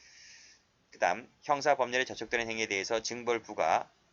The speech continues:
아, 그 다음에 형사 입건 조치가 요구될 때는, 아, 진술을 거부할 수 있다는 점, 그 다음에 변호인을 선임할 수 있다는 점,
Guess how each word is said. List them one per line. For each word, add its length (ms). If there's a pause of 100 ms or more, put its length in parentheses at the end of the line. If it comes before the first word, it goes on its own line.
(160)
아, 180 (340)
그 80
다음에 360 (180)
형사 240
입건 320
조치가 1300 (380)
요구될 400
때는, 440 (420)
아, 100
진술을 360
거부할 280
수 100
있다는 320
점, 320 (160)
그 80
다음에 420 (320)
변호인을 340
선임할 320
수 100
있다는 400
점, 320